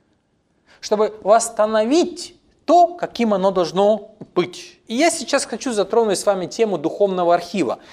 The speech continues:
Сама по себе тоже очень интересная тема, особенно в свете того, что мы уже сказали. Что, что уже сказали. Когда Бог в своей мудрости планировал человека,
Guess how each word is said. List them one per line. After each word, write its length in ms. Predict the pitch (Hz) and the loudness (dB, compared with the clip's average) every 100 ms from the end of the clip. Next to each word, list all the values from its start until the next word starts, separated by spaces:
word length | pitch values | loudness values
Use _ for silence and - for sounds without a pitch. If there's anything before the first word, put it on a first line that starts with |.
| - | -20
Сама 240 | - 170 190 | -6 0 0
по 120 | 175 | 0
себе 220 | 165 165 | -2 -4
тоже 320 | 165 214 147 | 0 2 2
очень 300 | 139 135 147 | 0 -4 -6
интересная 580 | 143 135 160 156 160 170 | -6 -6 -2 -2 -2 -6
тема, 360 | 175 277 196 123 | -4 0 0 -2
особенно 500 | - - 175 156 143 | -6 -4 -4 -2 -4
в 20 | |
свете 300 | - 156 143 | -6 -10 -8
того, 440 | - 165 254 294 - - | -4 0 0 0 -4 -20
что 220 | - - 156 | -14 -8 -6
мы 140 | 156 | -4
уже 580 | 143 131 139 202 220 - - _ | -4 -4 2 2 2 -4 -20 _
сказали. 680 | - - 165 160 151 107 - - _ _ _ _ _ _ _ | -18 -4 -2 2 2 0 -6 -20 _ _ _ _ _ _ _
Что, 260 | - - 190 | -8 -2 0
что 200 | - 143 | 0 -4
уже 200 | 131 165 | -2 -4
сказали. 480 | - 160 135 101 - _ _ _ - - - | -4 -4 -2 -4 -8 _ _ _ -20 -18 0
Когда 260 | 214 320 | 6 6
Бог 240 | 285 269 202 | 6 2 0
в 40 | |
своей 400 | - 151 175 269 | -4 -2 0 0
мудрости 540 | 247 240 143 135 - | 0 0 0 -2 -4
планировал 720 | 143 - 175 226 240 185 151 | -10 -2 -2 2 2 4 2
человека, 720 | 147 - 120 113 120 123 156 | -2 -6 -4 0 -2 -2 -6